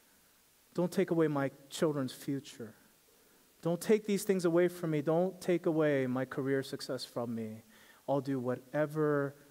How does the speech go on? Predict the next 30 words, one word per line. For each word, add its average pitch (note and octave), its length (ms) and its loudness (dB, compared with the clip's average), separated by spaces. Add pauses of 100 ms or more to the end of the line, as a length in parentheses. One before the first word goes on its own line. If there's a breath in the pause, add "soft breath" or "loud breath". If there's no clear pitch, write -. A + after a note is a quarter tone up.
(200 loud breath)
you A#2+ 520 -4 (180)
want. A2 640 -6 (1900)
I'll B2+ 100 -8
bow B2 200 -2
down A2 280 -6
to - 160 -14
you." G#2 120 -16 (2250 soft breath)
The D#3+ 140 -12
first - 440 0
thing E3 180 0
that D3 80 4
we D3 120 0
need C#3+ 120 -2
to D3+ 100 -6
do C#3+ 140 -2
is B2+ 100 -6
recognize C#3 640 -2
that B2+ 180 -2
threat A#2 300 -2
in A#2 100 -4
our A#2+ 120 -6
hearts. - 600 -14 (960 soft breath)
And C3+ 100 -12
Paul D3 280 0
says D3 260 -2
to D3 160 -2
us C#3+ 180 -2
in C#3 80 -4
Ephesians C#3 460 -4
six, - 560 -8